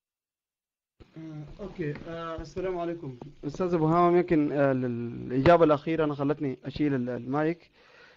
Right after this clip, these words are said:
ويتكلم على أنه هناك، آه، المجلس الوطني،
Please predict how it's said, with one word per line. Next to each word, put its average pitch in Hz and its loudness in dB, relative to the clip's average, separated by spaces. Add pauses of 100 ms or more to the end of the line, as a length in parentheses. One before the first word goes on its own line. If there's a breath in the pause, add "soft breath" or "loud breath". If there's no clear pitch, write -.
(140 soft breath)
ويتكلم 147 2
على 147 4
أنه 170 0
هناك، 180 2
آه، 143 -2 (220)
المجلس 160 -2
الوطني، 147 -2